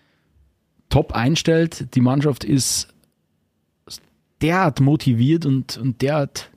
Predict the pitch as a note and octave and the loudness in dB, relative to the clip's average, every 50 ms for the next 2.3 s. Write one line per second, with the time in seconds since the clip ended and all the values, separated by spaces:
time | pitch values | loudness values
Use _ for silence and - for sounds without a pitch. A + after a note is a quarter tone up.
0 | _ _ _ _ - A2+ G#2 G2 - - G2+ G2+ G#2 F#2+ A2 A2+ A2+ - _ _ | _ _ _ _ -8 -8 -8 -8 -8 -12 -12 -8 -6 -6 -6 -8 -10 -12 _ _
1 | _ _ _ _ _ _ _ _ _ _ _ _ _ _ - A#2 A#2 C3+ F3+ G3+ | _ _ _ _ _ _ _ _ _ _ _ _ _ _ -2 2 4 4 6 6
2 | F#3+ G#3+ A#3+ - - - | 6 4 4 2 -2 -6